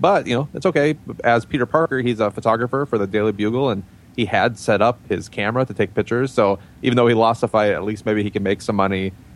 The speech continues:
selling pictures of the fights. Uh, he gives the, the pictures to his boss, J. Jonah Jameson. Unfortunately, he screwed up with the camera,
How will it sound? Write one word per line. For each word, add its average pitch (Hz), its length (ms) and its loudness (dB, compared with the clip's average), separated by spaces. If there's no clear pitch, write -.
selling 101 280 0
pictures 101 380 0
of 95 400 -2
the 98 100 2
fights. 95 460 -2
Uh, 92 180 0
he 101 60 0
gives 98 320 0
the, 101 120 0
the 85 420 0
pictures 120 480 0
to 104 180 2
his 92 140 2
boss, 104 440 0
J. 95 200 -4
Jonah 92 260 -2
Jameson. 123 540 0
Unfortunately, 101 880 0
he 98 100 -8
screwed 117 340 0
up 127 120 0
with 127 120 0
the 131 80 0
camera, 107 560 2